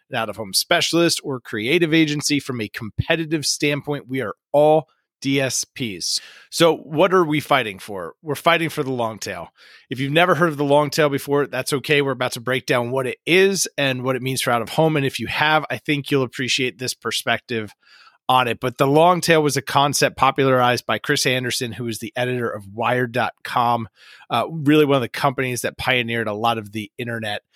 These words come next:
But basically, the long tail boils down into these three pillars. First, that a huge number of mildly popular products can outsell a small number of evergreen hits, meaning that if you can offer a sufficiently large number of niche products,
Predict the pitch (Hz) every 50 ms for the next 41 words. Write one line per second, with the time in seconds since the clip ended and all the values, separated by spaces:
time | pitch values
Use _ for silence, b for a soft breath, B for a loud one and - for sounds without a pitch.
0 | B B B B B - 123 - 165 175 180 175 - 202 175 - 175 160 143 139
1 | 135 135 135 139 143 151 156 160 160 - - - 147 147 143 139 123 - - 131
2 | 139 143 135 135 131 - - - 127 117 117 120 117 107 98 117 107 101 113 113
3 | 107 - - - 117 107 101 - - 110 98 90 82 - - - - 143 151 175
4 | - - - - - - b b b b b b b b b _ _ _ _ -
5 | 151 - - _ - 143 131 - - - - 151 180 202 202 170 156 165 165 170
6 | 160 147 151 - - 131 117 104 107 113 127 127 127 156 165 175 175 160 170 165
7 | 165 - 147 139 175 - 151 151 147 139 - 131 117 113 110 113 127 - - -
8 | - - - _ _ _ _ - - - - 165 170 180 190 196 190 190 190 185
9 | - - - 156 127 117 113 110 107 - - 123 120 - - - - 143 151 165
10 | 170 170 156 147 139 131 131 139 143 - - 131 117 - _ _ 139 139 131 139
11 | 143 131 - 123 131 127 123 117 101 90 - 113 101 82 - - - - - -
12 | - _ _ _ _ _ _ _ _ _ _ _ _ _ - 135 175 185 180 151
13 | 127 123 127 135 131 - 143 139 131 - 143 165 160 - 156 135 - 139 139 -
14 | - 143 127 - - 127 - - 156 147 - - 180 156 151 139 139 135 139 139
15 | 120 - - 131 131 135 135 139 107 113 110 113 123 135 156 170 - - - -
16 | 165 160 151 135 104 104 123 - - -